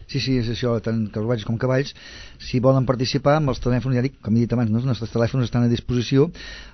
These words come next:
ens telefonen i llavors, doncs, hi ha, sí, hi ha gent que fan grups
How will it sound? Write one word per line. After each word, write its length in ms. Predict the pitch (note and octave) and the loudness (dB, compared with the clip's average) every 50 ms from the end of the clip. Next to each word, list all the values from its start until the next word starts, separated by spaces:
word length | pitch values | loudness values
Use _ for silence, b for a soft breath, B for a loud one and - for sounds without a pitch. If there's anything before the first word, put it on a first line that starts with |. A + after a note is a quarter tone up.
| B - | B -6
ens 140 | G#2 - - | -6 -2 0
telefonen 480 | A#2+ A#2+ B2 - - D#3+ D#3 D#3 F3 F#3 D#3 | 2 2 2 4 4 4 4 4 4 4 4
i 60 | C3 B2 | 4 2
llavors, 160 | A#2+ B2+ B2+ | 2 2 0
doncs, 200 | A#2+ C3+ B2+ - - | 0 0 -2 -2 -2
hi 460 | C#3 C3+ - - - - - - C#3 | -4 -4 -4 -6 -6 -6 -2 0 0
ha, 20 | C#3+ D3 C#3+ - | 0 0 0 -2
sí, 140 | - D3+ | 0 2
hi 20 | D3 | 2
ha 60 | C3 | 2
gent 180 | A#2 B2 D#3 C#3+ | 4 2 0 0
que 120 | - - - | 0 -2 -2
fan 220 | C3 B2 A#2+ A#2+ A2+ | 0 2 2 4 4
grups 240 | D3+ F3 C#3 - | 2 2 2 -2